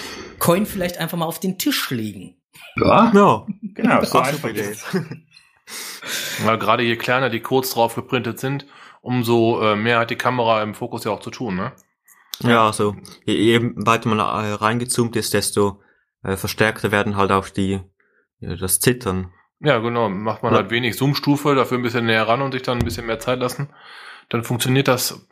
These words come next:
Speaker 4: meiner Meinung nach super.
Speaker 3: Ja, und selbst wenn es mal nicht funktionieren, äh, will, dann kann man halt immer noch, äh, mit der Kamera auf den, äh, Code zeigen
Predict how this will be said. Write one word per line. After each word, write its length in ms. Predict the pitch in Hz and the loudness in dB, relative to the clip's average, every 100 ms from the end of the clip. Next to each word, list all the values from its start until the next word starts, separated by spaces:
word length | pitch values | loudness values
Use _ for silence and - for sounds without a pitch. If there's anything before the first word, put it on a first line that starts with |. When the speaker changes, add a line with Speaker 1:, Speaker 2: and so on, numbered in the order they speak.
| _ | _
Speaker 4:
meiner 320 | - 107 117 | -2 2 2
Meinung 260 | 113 110 120 | 2 2 2
nach 160 | 117 98 | 2 0
super. 500 | 127 - 85 - _ _ _ - - - - - | -2 -4 -6 -6 _ _ _ -12 -8 -4 -6 2
Speaker 3:
Ja, 100 | 110 | 4
und 140 | 113 107 | 4 4
selbst 300 | 113 113 - | 2 2 2
wenn 120 | 127 | 2
es 140 | 131 | 2
mal 160 | 117 110 | -2 -2
nicht 220 | 120 131 | -2 -4
funktionieren, 880 | - 131 131 127 127 123 127 123 - _ _ _ - | -4 -4 -2 0 2 2 0 -2 -8 _ _ _ -12
äh, 280 | 98 101 101 - - | -6 -4 -4 -10 -2
will, 460 | 107 120 127 127 - _ _ _ | 4 6 6 2 -6 _ _ _
dann 320 | 107 107 107 | -8 -4 -4
kann 180 | - 107 | -2 0
man 140 | 107 104 | 2 2
halt 180 | 101 | 2
immer 180 | 107 117 | 4 4
noch, 320 | 113 110 - - - - - - | 4 2 -2 -10 -12 -20 -20 -10
äh, 320 | 95 95 92 - - | -4 -2 -4 -6 -6
mit 160 | 110 | -4
der 60 | 113 | 0
Kamera 300 | 120 113 107 | 0 2 0
auf 120 | 107 | 0
den, 180 | 113 107 | 0 0
äh, 140 | 98 95 | 0 0
Code 260 | - 139 - | 2 0 0
zeigen 520 | - 101 101 117 131 | 0 0 0 -4 -8